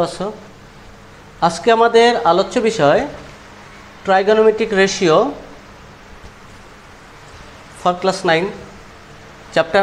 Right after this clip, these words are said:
nine, exercise nine point one। দেখো, এখানে যেহেতু আমাদের আলোচ্য বিষয় trigonometric ratio, আসলে আমাদের জানতে হবে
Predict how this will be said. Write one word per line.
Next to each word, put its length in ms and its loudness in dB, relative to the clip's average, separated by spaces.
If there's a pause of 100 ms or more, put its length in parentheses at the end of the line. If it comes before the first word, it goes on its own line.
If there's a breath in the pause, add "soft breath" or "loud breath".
(120)
nine, 180 0 (680)
exercise 480 0 (260)
nine 180 0
point 160 -4 (100)
one। 100 -8 (1800)
দেখো, 220 0 (360)
এখানে 280 -6
যেহেতু 200 2 (100)
আমাদের 240 2 (120)
আলোচ্য 220 -2 (120)
বিষয় 280 -2
trigonometric 680 0
ratio, 280 -6 (400)
আসলে 240 -8
আমাদের 240 0
জানতে 220 0
হবে 120 4